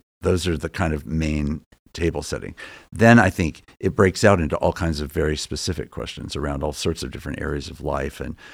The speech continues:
culture, um, gender, race, sexuality, et cetera. But it also, um, ho-, needs to hold the whole menu,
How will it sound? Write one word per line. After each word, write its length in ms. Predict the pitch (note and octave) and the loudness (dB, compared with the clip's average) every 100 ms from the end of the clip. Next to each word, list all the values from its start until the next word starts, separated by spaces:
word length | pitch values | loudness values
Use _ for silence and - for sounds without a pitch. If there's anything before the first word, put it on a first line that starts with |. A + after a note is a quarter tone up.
| - - - | -20 -18 0
culture, 580 | G2+ F2 - D2 C#2 - - | 2 2 0 -2 -4 -8 -10
um, 320 | D2 C#2+ D2 - _ - | -6 -6 -8 -16 _ -10
gender, 380 | - F2+ D2+ D2 | -2 0 0 -4
race, 580 | C2+ D#2+ C#2+ C#2+ - - _ - | -4 -2 -2 -2 -8 -12 _ -10
sexuality, 680 | - D#2+ D2+ C#2 C#2 C#2 - _ | -8 -4 -2 -2 -4 -8 -14 _
et 80 | - | -10
cetera. 340 | - D#2 C#2 C#2+ - - - - | -6 -4 -6 -10 -14 -20 -12 2
But 140 | G2 | 4
it 100 | F#2+ | 4
also, 520 | - A2+ - F#2+ F2 _ - | 6 6 6 2 2 _ -2
um, 380 | E2 D#2 D2 - _ - - | 0 0 -2 -8 _ -20 -12
ho-, 200 | - - - | -12 -10 0
needs 280 | F#2 G2 - | 2 2 -2
to 80 | |
hold 500 | E2+ - A2 G#2 D#2+ | -8 -2 4 6 6
the 100 | D2 | 0
whole 280 | D#2+ - F#2 | -4 2 4
menu, 460 | E2+ E2 E2 C2 | 4 2 0 -2